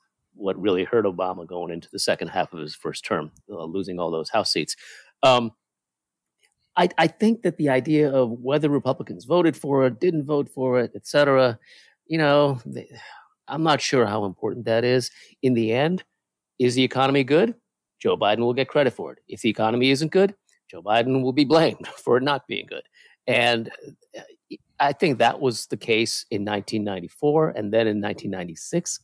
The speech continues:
Clinton won 'cause things really picked up. Just about every election we can,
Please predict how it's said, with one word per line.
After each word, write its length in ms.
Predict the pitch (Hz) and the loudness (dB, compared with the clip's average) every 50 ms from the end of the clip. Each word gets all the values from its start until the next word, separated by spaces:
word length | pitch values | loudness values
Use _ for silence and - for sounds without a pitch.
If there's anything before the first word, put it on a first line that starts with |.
| _ _ _ | _ _ _
Clinton 360 | - - - - - 87 78 | -14 -12 -12 -12 -12 -14 -8
won 260 | 85 117 143 165 170 | -2 -2 0 0 0
'cause 200 | 156 - 107 - | -4 -6 -12 -16
things 280 | - - 110 98 95 - | -6 -4 -4 -4 -4 -6
really 200 | 107 98 90 87 | -6 -6 -6 -6
picked 300 | - _ - - _ - | -8 _ -16 -14 _ 0
up. 200 | 151 175 208 - _ _ _ _ _ _ _ _ _ _ _ _ _ _ _ _ _ - 165 | 0 0 0 -4 _ _ _ _ _ _ _ _ _ _ _ _ _ _ _ _ _ -20 -2
Just 260 | - 226 226 - - | 0 0 0 0 -2
about 240 | 190 190 175 170 147 | 0 2 2 2 2
every 240 | 151 170 175 190 165 | 0 -2 2 2 4
election 420 | 143 143 156 165 - - 120 104 | 4 4 4 2 0 -4 -6 -4
we 120 | 117 120 | -4 -4
can, 420 | 117 - 131 123 120 120 120 123 | -2 0 0 0 0 0 -2 -6